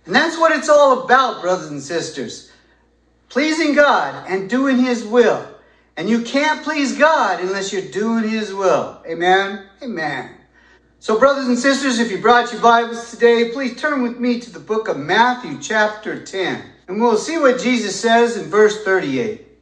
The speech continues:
"And he who does not take his cross and follow after me is not worthy of me.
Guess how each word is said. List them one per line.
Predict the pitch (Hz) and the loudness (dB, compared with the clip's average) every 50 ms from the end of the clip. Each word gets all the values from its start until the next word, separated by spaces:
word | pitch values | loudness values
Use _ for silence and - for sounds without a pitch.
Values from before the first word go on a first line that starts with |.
| _ - | _ -4
"And | 175 185 208 | -2 2 4
he | 214 262 320 320 320 | 4 4 4 4 2
who | 269 247 226 | 2 2 2
does | 190 185 180 170 160 | 2 0 0 0 0
not | 175 196 226 262 269 - - | 2 2 2 2 2 2 4
take | 254 247 247 262 - - | 6 6 6 4 0 -4
his | - - - | -4 -6 -6
cross | - - 240 233 233 247 277 277 269 - | -4 0 4 4 4 4 2 -2 -4 -6
and | 185 165 - | -10 -8 -4
follow | - 214 226 247 254 254 247 247 | -2 2 2 4 4 6 4 4
after | 254 262 262 262 277 269 | 4 2 0 -4 -8 -8
me | 247 240 220 185 160 139 127 113 - - _ _ _ - | -6 -4 -4 -4 -6 -6 -8 -10 -12 -18 _ _ _ -14
is | 156 151 | -12 -4
not | 170 196 226 233 214 - | 0 2 2 2 2 0
worthy | 190 214 220 233 226 220 226 226 | 0 0 0 0 0 -2 -2 -2
of | 220 214 | -2 -2
me. | 214 233 226 185 - - - - - | -2 -2 -4 -4 -6 -8 -12 -16 -20